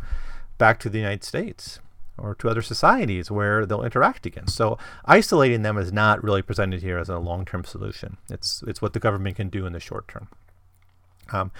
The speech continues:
it's a very negative, we get a very negative view of humanity here, um, you know, especially with the teenagers trying to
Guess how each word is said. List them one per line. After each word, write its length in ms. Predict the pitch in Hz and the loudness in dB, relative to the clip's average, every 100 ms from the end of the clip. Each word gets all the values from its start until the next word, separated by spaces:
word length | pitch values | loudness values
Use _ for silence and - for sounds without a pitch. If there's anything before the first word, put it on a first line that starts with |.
| - - - | -16 -16 -4
it's 120 | 127 | 0
a 60 | 123 | 6
very 280 | 151 131 | 8 8
negative, 640 | 107 101 117 117 120 104 113 | 8 6 6 6 6 4 2
we 100 | 120 | 4
get 100 | 113 | 4
a 40 | |
very 180 | 92 117 | 6 4
negative 360 | 95 95 95 85 | 4 -2 -4 -4
view 160 | 95 | -4
of 80 | 90 | -6
humanity 500 | 101 87 92 92 98 | -8 -6 -6 -6 -6
here, 460 | 92 98 92 92 117 143 - | -6 -6 -6 -6 -10 -16 -16
um, 220 | 107 98 - _ - | -14 -16 -20 _ -20
you 120 | 117 98 | -14 -12
know, 80 | |
especially 380 | 90 - 104 104 | -10 -6 -4 -2
with 140 | 92 90 | -4 -6
the 60 | |
teenagers 680 | - 117 101 92 92 85 - | -6 -2 -2 -2 -2 -4 -8
trying 240 | - 85 85 | -10 -8 -8
to 140 | - | -10